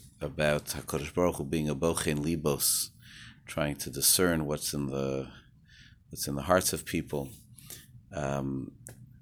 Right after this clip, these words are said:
uh, so he, he writes as follows. He quotes Rabbeinu Hananel. There are m-, many times Rabbeinu Bachya quotes Rabbeinu Hananel. That's a, I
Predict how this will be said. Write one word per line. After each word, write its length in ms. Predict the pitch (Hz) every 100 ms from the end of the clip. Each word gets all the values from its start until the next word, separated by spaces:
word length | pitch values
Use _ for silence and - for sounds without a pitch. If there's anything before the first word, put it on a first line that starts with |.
| - - -
uh, 340 | 78 73 71 -
so 520 | - - 80 78 78
he, 480 | 87 87 98 92 90
he 140 | - 95
writes 320 | 104 123 110
as 120 | 82
follows. 420 | - 85 69 69
He 80 | 85
quotes 400 | - 131 123 -
Rabbeinu 440 | - 85 82 90
Hananel. 580 | 85 - 73 71 69 62 - - -
There 320 | 110 - 95
are 60 | 95
m-, 200 | 98 92
many 240 | 101 95
times 440 | 90 95 80 76 -
Rabbeinu 500 | 76 82 80 80 - - - - - - -
Bachya 420 | 90 92 - 78
quotes 280 | 73 - 82
Rabbeinu 340 | 78 67 71 69
Hananel. 440 | - 71 76 65
That's 200 | 71 -
a, 60 |
I 60 | 67